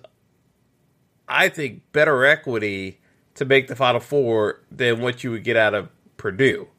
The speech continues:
The only question for Marquette is, realistically, you know, can they put it all together? Because I don't necessarily see a bad matchup for Marquette.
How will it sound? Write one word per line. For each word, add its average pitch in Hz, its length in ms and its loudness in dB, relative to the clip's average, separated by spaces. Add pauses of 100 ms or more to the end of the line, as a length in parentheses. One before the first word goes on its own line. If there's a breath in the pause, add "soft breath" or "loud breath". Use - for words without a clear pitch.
(600)
The 123 240 2
only 233 220 6
question 156 520 -4
for 117 480 0
Marquette 104 760 0 (240)
is, 92 680 -6 (800)
realistically, 117 1160 -2 (2250)
you 151 100 0
know, - 220 -4 (180)
can 135 240 -2
they 147 100 2
put 147 220 -2
it 139 140 4
all 139 180 4
together? 143 460 0 (120)
Because 135 360 -2 (100)
I 147 200 2
don't 165 180 -2
necessarily 151 540 -2
see 139 200 -4
a 95 60 -4
bad 123 560 0
matchup 127 440 0
for 113 140 -12
Marquette. 107 540 -6